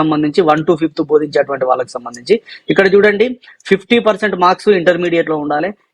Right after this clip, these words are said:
ఎస్సీ, ఎస్టీ, బీసీ డిఫరెంట్ లేబుల్డ్ పర్సన్స్ అయితే వాళ్ళకు నలభై ఐదు శాతం మార్కులు సరిపోతాయి. And ఇంటర్మీడియట్ తో పాటు Bachelor of Elementary Education కానీ, లేదంటే రెండు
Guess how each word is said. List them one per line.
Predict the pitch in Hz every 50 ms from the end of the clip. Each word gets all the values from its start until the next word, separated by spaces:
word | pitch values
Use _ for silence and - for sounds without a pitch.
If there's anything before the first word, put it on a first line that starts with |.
| - 175
ఎస్సీ, | 170 - - 214 202 190
ఎస్టీ, | 185 - 202 185 170
బీసీ | 180 170 - 180 160 160
డిఫరెంట్ | 160 175 170 165 156 165
లేబుల్డ్ | 160 156 160 156 156 151
పర్సన్స్ | 156 143 - 156 143 - 151
అయితే | 143 160 147
వాళ్ళకు | 147 151 143 139 139
నలభై | 139 143 151 156 156
ఐదు | 151 -
శాతం | 151 143 143 143 139
మార్కులు | 139 139 - 139 123 139
సరిపోతాయి. | 139 139 131 131 131 156 175 - - - - - - - 170
And | 175 180 175 170 170 170 180
ఇంటర్మీడియట్ | - - 214 220 208 - 208 196
తో | - 175
పాటు | 160 156 160 208 226 220 _ _ _ _ _ _ _ _ - 151 143 165
Bachelor | 170 196 190 208 202 208 202 208 208
of | 208 208 202
Elementary | 180 165 175 190 185 190 190 185
Education | 175 165 185 165 180 175 170
కానీ, | 170 185 196 202 190
లేదంటే | 180 185 185 190 185 196 185 160
రెండు | 175 185 196